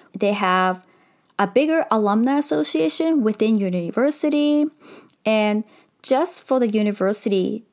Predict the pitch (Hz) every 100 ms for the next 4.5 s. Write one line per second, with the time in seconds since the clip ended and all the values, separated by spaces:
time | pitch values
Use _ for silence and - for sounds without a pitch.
0 | - 208 214 208 202 196 - _ _ _
1 | _ - 208 202 208 214 226 - 208 208
2 | 254 254 285 302 294 - 208 214 220 214
3 | 185 180 196 240 285 294 311 302 - 311
4 | 302 - 311 311